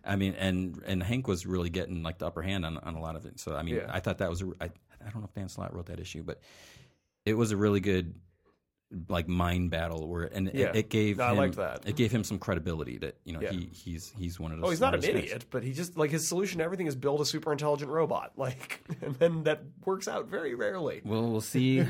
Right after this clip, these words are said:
Speaker 1: <laughs> what he's like when he's in Secret Avengers.
Speaker 2: <gasps>
Speaker 1: Not in this issue, though.
Speaker 2: Ricardo Remender.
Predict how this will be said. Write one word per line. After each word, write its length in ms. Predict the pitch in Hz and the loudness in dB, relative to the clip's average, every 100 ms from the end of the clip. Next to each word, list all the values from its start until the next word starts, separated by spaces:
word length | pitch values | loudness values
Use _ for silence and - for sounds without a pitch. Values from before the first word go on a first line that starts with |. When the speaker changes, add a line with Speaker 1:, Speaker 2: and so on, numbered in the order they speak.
| - - | 0 -12
Speaker 1:
<laughs> 260 | - _ - | -20 _ -4
what 180 | 120 110 | -4 0
he's 280 | 131 123 | 0 0
like 260 | 127 139 131 | 0 -2 0
when 160 | 117 113 | -2 0
he's 400 | 120 123 127 123 | 0 2 2 2
in 300 | 127 139 131 | 2 2 2
Secret 280 | 143 139 | 0 0
Avengers. 520 | 135 151 165 131 113 107 - 330 | 2 2 4 4 4 2 0 0
Speaker 2:
<gasps> 220 | 320 - | -2 -2
Speaker 1:
Not 140 | 107 107 | -2 0
in 60 | |
this 180 | 117 127 | 0 0
issue, 220 | 107 - | -2 -2
though. 200 | 85 76 - | -4 -6 -8
Speaker 2:
Ricardo 420 | - - 160 156 | -12 -6 -2 0
Remender. 500 | 160 160 165 160 156 | 0 -2 -2 -4 -8